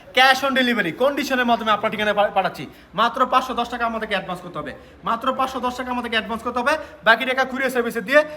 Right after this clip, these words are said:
তারপর আমাদের কাছ থেকে প্রোডাক্টগুলো নিতে পারবেন। ভাই দামটা কিন্তু একেবারে রিজ-, রিজনেবল, ঠিক আছে? এক হাজার টাকার কমে, অনেক কমে, এক হাজার টাকার অনেক কমে এই, এই কাপড়গুলো, কাটওয়ার্ক করা কাপড় তো, তারপরে এক হাজার টাকা অনেক কমে।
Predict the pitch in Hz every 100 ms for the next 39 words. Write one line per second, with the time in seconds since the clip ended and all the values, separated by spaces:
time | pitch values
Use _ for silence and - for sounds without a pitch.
0 | - 226 226 247 240 226 220 220 220 220
1 | 196 233 262 220 226 208 151 123 - -
2 | 214 175 165 202 180 190 175 - 208 208
3 | 190 190 185 170 160 143 120 104 - 147
4 | 165 208 - - - - - 202 202 196
5 | 196 185 175 165 170 226 - 135 123 180
6 | 196 220 226 226 226 240 214 180 170 180
7 | 170 - - 165 175 175 123 - - 170
8 | 165 196 208 214 220 233 240 190 180 208
9 | 208 208 202 185 175 170 156 143